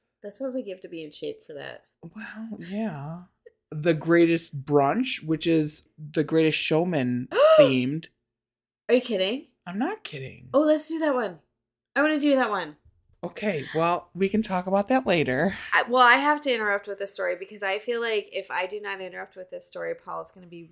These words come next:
Speaker 1: really upset with me if I don't.
Speaker 2: Okay.
Speaker 1: So, Paul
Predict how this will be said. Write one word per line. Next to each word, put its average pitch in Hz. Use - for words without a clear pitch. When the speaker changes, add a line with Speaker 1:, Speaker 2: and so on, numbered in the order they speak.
Speaker 1:
really 170
upset -
with 160
me 147
if 147
I 143
don't. 135
Speaker 2:
Okay. 123
Speaker 1:
So, 220
Paul 269